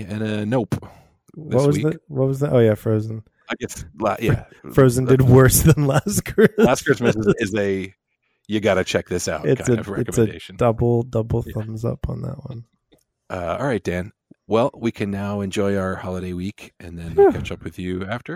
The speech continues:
Speaker 1: And all right, Dan, thanks for, uh, checking in.
Speaker 2: Ugh, you're welcome.
Speaker 1: Our listener will be thrilled.
Speaker 2: Right. <laughs> Yes, I will be.
Speaker 1: And, uh, yes. And I hope that, uh, we'll be in touch over the holiday.
Speaker 2: Oh, I probably will be.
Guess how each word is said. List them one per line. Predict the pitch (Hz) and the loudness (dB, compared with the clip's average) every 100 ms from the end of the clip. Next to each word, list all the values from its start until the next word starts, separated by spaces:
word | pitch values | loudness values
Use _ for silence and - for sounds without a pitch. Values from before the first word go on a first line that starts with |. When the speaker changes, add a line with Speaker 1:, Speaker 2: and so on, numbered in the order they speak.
| 226 | -12
Speaker 1:
And | 113 98 101 _ _ _ _ _ _ _ - | -12 -14 -16 _ _ _ _ _ _ _ -4
all | 143 | -2
right, | |
Dan, | - 113 139 _ | 0 -2 -2 _
thanks | 117 127 - | -4 -4 -4
for, | 135 123 120 120 | 0 2 2 2
uh, | 117 117 117 113 | 0 0 0 -2
checking | - 120 127 | -2 -4 0
in. | 196 247 _ _ _ _ | 0 -2 _ _ _ _
Speaker 2:
Ugh, | 117 - - - _ _ _ _ | -8 -8 -14 -20 _ _ _ _
you're | - | -14
welcome. | - - - - _ _ - | -14 -14 -18 -20 _ _ -6
Speaker 1:
Our | 90 | -2
listener | 95 - 120 120 | -2 -4 -6 -4
will | 117 110 | -6 -6
be | 107 | -8
thrilled. | - 147 214 - _ 120 | -4 -2 -2 -6 _ -8
Speaker 2:
Right. | 117 - | -8 -8
<laughs> | - - _ _ _ - | -12 -14 _ _ _ -4
Yes, | 113 - | -4 -2
I | 131 | -4
will | 123 123 | -2 -2
be. | 120 | -2
Speaker 1:
And, | 127 101 | -4 -10
uh, | 98 - _ _ _ _ 113 | -16 -20 _ _ _ _ -14
yes. | - - - _ - | -14 -16 -20 _ -8
And | 92 90 | -6 -4
I | |
hope | 92 92 - | -6 -6 -8
that, | 87 - | -10 -10
uh, | 90 85 85 82 82 | -10 -8 -8 -10 -12
we'll | - - 92 82 - | -18 -10 -8 -8 -10
be | 80 | -12
in | 80 | -12
touch | - 80 - | -14 -16 -14
over | 78 87 | -14 -14
the | 87 | -14
holiday. | - 101 113 - _ _ _ _ - | -16 -18 -20 -20 _ _ _ _ -10
Speaker 2:
Oh, | 180 | -8
I | 120 | -6
probably | - 107 101 104 | -2 0 0 -2
will | 107 107 | -2 -2
be. | 123 | -2